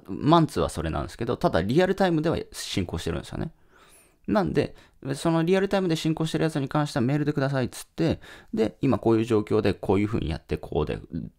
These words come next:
こういうコンバージョンというかね、こういうデータですみたいな。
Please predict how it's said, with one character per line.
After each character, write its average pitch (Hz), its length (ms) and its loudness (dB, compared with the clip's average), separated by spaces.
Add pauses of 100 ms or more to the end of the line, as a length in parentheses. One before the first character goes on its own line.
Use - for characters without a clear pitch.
(240)
こ 87 140 0
う 95 60 4
い 90 100 4
う - 80 -2 (280)
コ - 140 -2
ン 85 80 2
バ 82 160 2
ー - 20 -2
ジ 73 80 -6
ョ 76 60 -2
ン 82 80 -4
と 69 140 -8
い - 40 -8
う - 60 -14
か 90 100 -6
ね、 127 160 -4
こ 85 120 0
う 80 40 4
い 85 40 2
う - 20 -2
デ 87 160 0
ー - 20 -2
タ 80 120 -2
で 87 120 0
す - 140 -10
み 76 80 -6
た - 120 -14
い - 40 -18
な。 - 60 -20